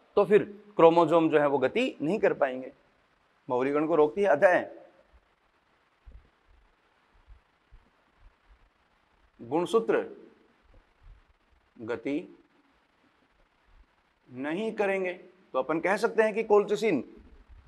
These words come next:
मेटाफेज को क्या करेगी, अरेस्ट करेगी। यह है कोशिका को मेटाफेज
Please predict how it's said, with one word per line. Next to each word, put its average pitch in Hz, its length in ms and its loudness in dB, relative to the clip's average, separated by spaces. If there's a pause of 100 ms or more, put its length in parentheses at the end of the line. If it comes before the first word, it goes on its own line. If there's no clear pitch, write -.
(140)
मेटाफेज 214 600 6
को 214 180 0
क्या 190 160 4
करेगी, 180 280 -2
अरेस्ट 151 340 0
करेगी। 107 320 -6 (1300)
यह 139 240 4
है 156 460 2 (3750)
कोशिका 165 640 0
को 151 180 -4 (4000)
मेटाफेज 165 800 0